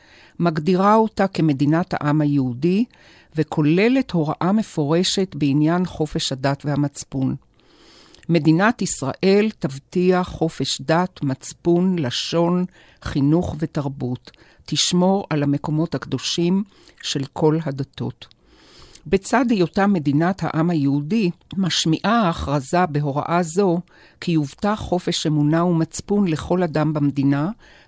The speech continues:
ותוגן זכות התפילה והפולחן. חופש הדת משמעו גם חופש מדת, וחירות שלא לדבוק באמונה דתית ולא לקיים מצוות,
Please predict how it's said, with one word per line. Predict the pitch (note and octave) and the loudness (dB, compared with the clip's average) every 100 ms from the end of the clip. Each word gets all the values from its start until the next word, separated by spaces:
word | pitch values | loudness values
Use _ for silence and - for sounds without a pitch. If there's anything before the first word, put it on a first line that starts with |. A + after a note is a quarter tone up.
| C#3+ | -4
ותוגן | D#3 - D#3 C3+ F3+ G#3+ C4 | -2 -2 -6 0 2 4 2
זכות | - - F3+ E3+ | 0 -6 -6 -4
התפילה | F3 - - C#3 D3 D3+ | -6 -6 -4 -2 -2 -2
והפולחן. | D#3 D#3 D3+ D3 - C3+ C3+ - _ _ _ - - - - | -4 -4 -8 -8 -6 -4 -6 -10 _ _ _ -20 -20 -20 -18
חופש | - B3+ - B3+ G3 | -2 0 2 0 -2
הדת | C#3+ G3+ A3+ - | 0 0 0 -2
משמעו | E3 D#3 F3+ D#3+ F3+ G3 | -2 0 -2 -2 0 0
גם | E3 D#3 E3 | 0 0 0
חופש | - D#3 D3 F3+ - F#3 | -2 -4 -2 -2 -2 0
מדת, | G#3 F#3 C3+ A#2+ - - - - - _ | 0 -2 -4 -6 -10 -20 -20 -20 -20 _
וחירות | C#3+ D#3+ - D#3+ F3+ G3 | -2 -2 0 0 0 0
שלא | - E3+ F3+ A3 | -2 0 2 2
לדבוק | G3+ C#3 B2+ C#3 - | 0 -2 -4 -4 -2
באמונה | D3 C3+ C#3+ D3 D#3 | -2 0 2 2 2
דתית | D3 C3+ - C3 C#3+ - - - - F3 | -2 -6 -4 -4 -4 -8 -20 -20 -8 0
ולא | F3 G3 | 2 2
לקיים | A3 F#3 B2+ B2+ B2+ | 0 -2 -6 -4 -4
מצוות, | B2+ - C3 B2+ - | -4 -8 -8 -8 -8